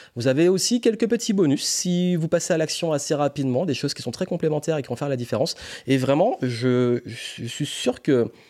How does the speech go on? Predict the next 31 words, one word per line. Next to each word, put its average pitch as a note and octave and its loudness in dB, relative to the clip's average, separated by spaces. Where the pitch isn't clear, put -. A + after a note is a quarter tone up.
là, C#3+ 2
en A#2+ 4
quelques F#3 2
heures, E3 2
quelques C#3+ 0
jours, A#2+ -4
ça, - 0
ça C3 2
simplement C3+ 0
très - -6
très C#3+ 0
vite, - -6
vous A#2+ -2
allez B2+ 4
avoir C3 2
justement B2+ 0
un G#2+ 0
total D#3+ -2
shift - -6
qui - -4
va D#3 6
vous D#3+ 0
sécuriser. A#2 0
Donc G2 -2
là, C3 4
vraiment, A2+ 2
on C3 2
sort D#3+ 2
du C#3 2
mode A#2+ 2
survie, A2+ -2